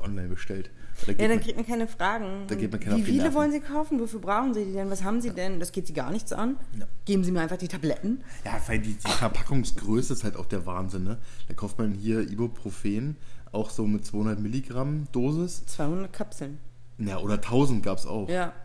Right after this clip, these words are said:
Speaker 1: Also das ist schon Wahnsinn.
Speaker 2: <laughs>
Speaker 1: Damit kannst du dich schon umbringen wahrscheinlich.
Speaker 2: Ja, und wir haben uns dann die Monatsdosis von wie viel Kapseln?
Speaker 1: Ach,
Speaker 2: Tausend?
Speaker 1: ich weiß nicht. Auf jeden Fall,
Speaker 2: Fünftausend?
Speaker 1: können wir mal gucken, die sind, die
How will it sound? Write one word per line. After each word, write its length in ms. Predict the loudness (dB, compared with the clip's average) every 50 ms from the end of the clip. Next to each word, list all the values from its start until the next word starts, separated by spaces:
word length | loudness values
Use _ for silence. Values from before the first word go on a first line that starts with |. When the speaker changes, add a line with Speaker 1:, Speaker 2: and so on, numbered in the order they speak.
| -10 -6
Speaker 1:
Also 180 | -2 -2 0 2
das 100 | 2 2
ist 120 | 2 2
schon 260 | 2 2 2 2 2 2 2 2 2 2 2 4 4 4 4 4 4 4
Wahnsinn. 340 | 2 0 0 -4 -4 -2 -2 -2 -2 -2 -2 -2
Speaker 2:
<laughs> 640 | 2 4 4 4 4 4 -2 -2 -2 -2 -2 0 0
Speaker 1:
Damit 260 | 0 0 0 0 2
kannst 180 | 2 2 2 2
du 20 |
dich 80 | 0 0
schon 140 | 0 0 0
umbringen 380 | 0 -2 -2 -4 -4 -4 -4
wahrscheinlich. 260 | -6 -6 -6 -4 -4 -2
Speaker 2:
Ja, 60 | -2 0
und 80 | 0
wir 80 | -2 -2
haben 80 | -2
uns 180 | -4 -4 -6 -6
dann 160 | -6 -8 -8
die 120 | -8 -8 -8
Monatsdosis 880 | -8 -6 -6 -6 -6 -6 -6 -8 -8 -8 -8 -8 -8 -8 -10 -12 -10
von 300 | -10 -8 -8 -8 -8 -8
wie 80 | -10 -12
viel 180 | -10 -10 -10
Kapseln? 460 | -10 -10 -12 -12 -12 -12 -10 -10 -8 -6 -6 -6
Speaker 1:
Ach, 60 | -4
Speaker 2:
Tausend? 200 | -4 -2 -2 -2
Speaker 1:
ich 40 | -2
weiß 180 | -2 -4 -4 -2
nicht. 160 | 0 0 0 0 -2 -4 -4 -4 -2 0 4
Auf 100 | 6 8
jeden 140 | 8 8 6
Fall, 160 | 6 4 4
Speaker 2:
Fünftausend? 220 | 2 2 2 2 4 4
Speaker 1:
können 120 | 6 6 6
wir 60 | 6
mal 140 | 6 4 2
gucken, 200 | 2 2 2 2
die 80 | 2 2
sind, 200 | 2 2 2
die 60 | 2